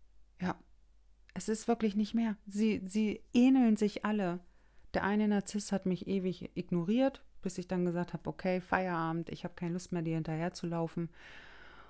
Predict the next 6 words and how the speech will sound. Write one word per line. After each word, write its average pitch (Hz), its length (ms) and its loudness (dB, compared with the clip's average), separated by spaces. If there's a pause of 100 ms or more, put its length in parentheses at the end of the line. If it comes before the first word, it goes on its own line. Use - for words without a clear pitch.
(160)
und 175 300 -4
habe 156 140 -6
an 160 120 -2
meinem 151 200 0
Selbstwert 151 500 -2
gearbeitet. 151 720 -2